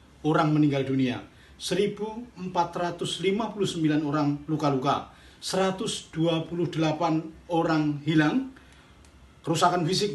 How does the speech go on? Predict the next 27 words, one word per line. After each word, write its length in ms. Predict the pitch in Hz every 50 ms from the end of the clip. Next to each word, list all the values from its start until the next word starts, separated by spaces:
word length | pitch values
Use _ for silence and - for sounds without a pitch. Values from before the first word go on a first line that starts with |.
| 160
meliputi 400 | 160 165 147 139 156 151 165 170
enam 240 | 139 147 156 156 151
ratus 320 | 151 147 147 175 151 -
delapan 320 | - 143 143 139 143 143 143
puluh 160 | 147 143 139
satu 560 | - 151 143 139 - - 151 147 147 147 143
rumah 320 | 135 - 247 247 262 170 160
rusak, 320 | 147 127 131 139 147 - - - - - - - - - - - - - - -
enam 240 | 147 156 180 190 208
puluh 80 | 202 214
sembilan 480 | 185 - 196 170 175 175 180 170 147
hotel 320 | 135 160 151 151 190 180 165 147
dan 240 | 156 156 151 147 143
villa 400 | 156 165 156 151 147 143 143 143
rusak, 400 | 151 147 135 - 160 131 - - - - - - - - - - - - -
empat 240 | 156 143 180 185 180
ratus 400 | 196 180 170 - 208 196 - -
dua 160 | 180 175 165
puluh 320 | 147 147 170 180 180 160 - - - - - - - - - _ - - - -
perahu 400 | - 156 170 170 165 185 196 190
kapal 400 | 185 170 170 170 175 170 160 160
rusak, 400 | 160 - 180 180 190 190 - - - - - - - - - - -
dan 400 | - 147 147 143 143 143 147 147
enam 240 | 165 170 170 160 160
puluh 400 | 151 180 185 175 143 - - -
toko 560 | - 180 165 - - 185 180 180 175 180 -
warung 640 | 139 131 147 151 151 160 170 170 160 160 165 - -